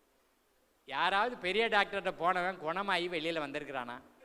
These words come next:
அண்ணாதுரையை அமெரிக்காவுக்கு தூக்கிட்டு போனாங்க, திரும்பி வந்தபடி செத்து போனார். எம் ஜி ஆர் அமெரிக்காவுக்கு தூக்கிட்டு போனாங்க, திருப்பி வந்தபடி செத்து போனார். எம் ஜி ஆரோட பொண்டாட்டி ஜானகியை அமெரிக்காவுக்கு தூக்கிட்டு போனாங்க, போயிட்டு வந்தபடி செத்து போனார்.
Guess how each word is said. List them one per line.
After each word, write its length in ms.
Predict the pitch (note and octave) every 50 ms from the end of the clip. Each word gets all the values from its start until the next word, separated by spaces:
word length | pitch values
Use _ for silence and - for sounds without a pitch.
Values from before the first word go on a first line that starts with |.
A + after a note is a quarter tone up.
| - - _ _ _ - - - - - _ _ - - - _ _ _ _ _ _ _ _ _ _ -
அண்ணாதுரையை 600 | C#3 D3+ F#3 A3 A#3+ A3+ F3+ G#3+ G3+ G3+ G3 F3+
அமெரிக்காவுக்கு 600 | F3 F3+ A3 A3+ G3 A#3 G#3+ G#3 G3 F#3 F#3+ F#3
தூக்கிட்டு 220 | G3+ G#3 F#3+ F3
போனாங்க, 360 | F#3 F3+ F3+ F3 F3+ G3+ F#3+ -
திரும்பி 280 | F3+ F3+ G3 G3 G3
வந்தபடி 320 | F#3+ F3 E3 E3 F3+ F3+ F3
செத்து 420 | - E3+ D3 - D#3+ D3+ C#3 B2
போனார். 180 | G#2 G2 F#2+ - - - - - _ _ _ _ _ _ _ _ _ _ _ _ _ _ -
எம் 220 | D3+ E3 F#3+ A3
ஜி 100 | A3 B3
ஆர் 120 | A#3 G#3+ G3+
அமெரிக்காவுக்கு 720 | G3 F#3 F3+ G#3 G#3+ G3+ A3 G#3+ G#3 F#3+ F#3+ F3+ - G3
தூக்கிட்டு 200 | G3 G3+ F#3+ F3
போனாங்க, 300 | F#3+ F#3 F#3 F#3 G3+ G3
திருப்பி 280 | F#3+ F#3 F3+ F3 F3 F3+
வந்தபடி 280 | E3+ E3 D#3+ E3+ E3+
செத்து 380 | D#3 D3+ D3 C#3 - D#3 C#3+ C3+
போனார். 180 | A#2+ G#2+ G2+ G#2+ - - - _ _ _ _ _ _ _ _ _ _ _ _ _ _
எம் 200 | - D3+ E3+ G3
ஜி 100 | A3 A#3+
ஆரோட 280 | A#3 G#3+ G#3+ G#3+ G#3 G3
பொண்டாட்டி 420 | D#3 F#3 F#3+ F#3 G#3+ G#3 F#3+ G3
ஜானகியை 520 | F#3 D#3+ E3+ E3+ G3 A3 A#3 A3+ G3+ F#3+ F#3+
அமெரிக்காவுக்கு 640 | F#3 F3 E3+ F#3 G3+ F#3+ G#3+ G3 F#3 F3+ F3+ F3 F#3
தூக்கிட்டு 180 | F#3 F3+ E3
போனாங்க, 280 | E3+ E3 E3 E3 F3+ F#3
போயிட்டு 260 | E3 E3 E3+ D#3+ E3
வந்தபடி 280 | D#3+ D3+ D3 C#3+ D3+ D#3
செத்து 420 | D3+ - C#3+ C3 - C3+ B2 B2
போனார். 180 | A2+ G2+ G2